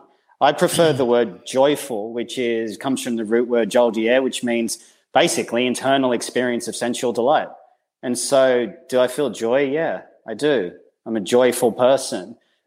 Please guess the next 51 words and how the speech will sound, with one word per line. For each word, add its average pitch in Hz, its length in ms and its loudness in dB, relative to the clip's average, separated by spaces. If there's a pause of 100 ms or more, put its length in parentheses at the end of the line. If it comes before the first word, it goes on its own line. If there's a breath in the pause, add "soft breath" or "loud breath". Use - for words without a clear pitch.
Part 151 180 2
of 135 60 -2
that 127 160 0
took 127 160 -8
a 127 40 -4
long 120 200 -4
time 120 200 -8
for 113 120 -10
me 117 80 -4
to 110 80 -2
come 110 180 -6
back 123 260 2
'cause 107 120 -4
I - 20 2
was 104 120 0
very 110 160 2
defensive 120 600 -2
for - 200 -2
a 117 60 4
long 113 220 0
time 139 480 -6
and 113 160 -12
protective 120 520 -2
of 113 120 -2
myself. 131 460 0 (540 soft breath)
But 135 100 4
as 151 160 2
I've 139 100 2
started 131 280 2
to 135 100 -4
open 127 280 -4
up 127 240 -2
and 113 120 -4
eliminated 113 520 -2
the 107 80 -4
shame 123 380 -4
and 110 100 -6
the, 104 340 -6
uh, 110 160 -4
things 117 260 -4
that 117 120 2
I 107 120 4
grew 107 240 0
up 120 160 2
with 117 200 -6
and 110 80 -8
the 107 40 -12
difficulties 110 680 -4
and 107 100 -12
the 104 60 -14
traumas, 139 580 0